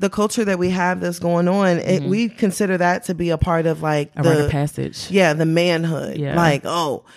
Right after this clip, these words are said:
Speaker 1: you know, like, 'cause we've even talked about before how Boosie said that he got his seven-year-old son some
Speaker 2: Mm-hmm.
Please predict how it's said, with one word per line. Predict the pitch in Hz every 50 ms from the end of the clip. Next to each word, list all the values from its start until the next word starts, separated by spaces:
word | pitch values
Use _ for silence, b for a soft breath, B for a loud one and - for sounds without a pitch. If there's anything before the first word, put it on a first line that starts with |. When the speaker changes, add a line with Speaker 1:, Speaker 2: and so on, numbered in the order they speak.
| B B B
Speaker 1:
you | 226 240
know, | 233 226 220 226 214 -
like, | - 202 190 -
'cause | 202 190 202
we've | 208 233 226
even | 240 247 214 220 208
talked | - 196 190 185 -
about | 196 190 196 196
before | 190 190 - 226 254 254 233 202
how | 196 185 170
Boosie | 160 156 180 247 247 - 233 214
said | - - 185 180 175 175 180 180 -
that | 185
he | 196 220 294
got | 302 - - 185 190 - -
his | 190 202 196
seven-year-old | - - 190 190 202 196 196 196 196 202
son | - - 269 302 277 233 220 220 233 - _ _ _ _ _ _ _ - 156
some | 147 254 254
Speaker 2:
Mm-hmm. | 277